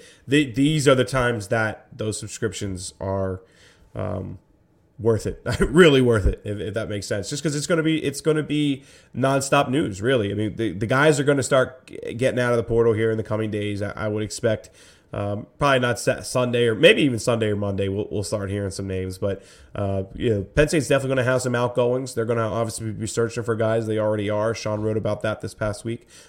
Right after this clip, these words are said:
Uh, a couple of F C S guys to keep an eye on, uh, at wide receiver. But, uh, for the most part, I think the big, the big thing fans need to know is that December ninth to the eleventh,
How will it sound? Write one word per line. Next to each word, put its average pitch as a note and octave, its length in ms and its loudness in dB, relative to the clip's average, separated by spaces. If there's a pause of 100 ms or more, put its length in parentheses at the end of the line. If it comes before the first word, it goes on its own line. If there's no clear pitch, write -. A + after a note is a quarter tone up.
(120)
Uh, G2 240 -4
a G2+ 60 -8
couple - 260 -4
of E2 60 0
F G#2 80 -4
C G#2+ 160 -6
S G#2 160 -4
guys G#2 240 -4
to - 60 -18
keep G#2+ 160 -8
an G#2 80 -4
eye G2 140 -4
on, G#2 260 -6
uh, F#2+ 260 -8
at F#2+ 160 -8
wide G2 200 -6
receiver. G#2+ 560 -6
But, A2+ 320 0
uh, G2 180 0 (340)
for F3+ 160 2
the F#3 100 4
most D#3 380 6
part, A#2 360 4 (140)
I A#2+ 80 0
think C#3+ 240 0
the A#2+ 80 -2
big, D3 480 0
the - 80 -4
big D#3+ 220 0
thing D3 160 -2
fans B2+ 360 0
need A#2+ 140 -4
to A2+ 100 -4
know G#2+ 300 2
is G2 120 -4
that G#2 200 -4
December A#2 420 -2
ninth G#2+ 420 -4
to G#2+ 100 -8
the A2 80 0
eleventh, F#2+ 520 -4